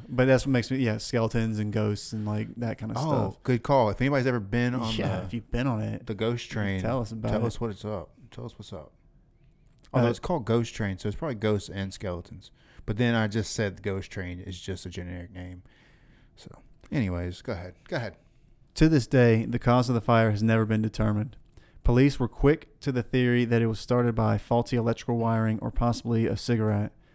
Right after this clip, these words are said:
Speaker 1: After an investigation, the coroner's findings reported that the Luna Park ownership had failed in its duty of care to, uh,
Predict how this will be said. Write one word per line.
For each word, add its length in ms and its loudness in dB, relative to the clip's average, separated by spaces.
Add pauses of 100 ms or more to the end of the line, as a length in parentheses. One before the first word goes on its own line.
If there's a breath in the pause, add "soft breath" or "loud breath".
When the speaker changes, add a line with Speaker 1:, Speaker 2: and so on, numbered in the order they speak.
(480 soft breath)
Speaker 1:
After 240 2
an 60 6
investigation, 960 2
the 120 -6
coroner's 520 4
findings 500 0
reported 460 2
that 200 0
the 80 -2
Luna 240 2
Park 320 0
ownership 480 2
had 160 4
failed 380 4
in 80 0
its 160 -2
duty 300 2
of 140 -2
care 360 0
to, 600 -2 (460)
uh, 420 -4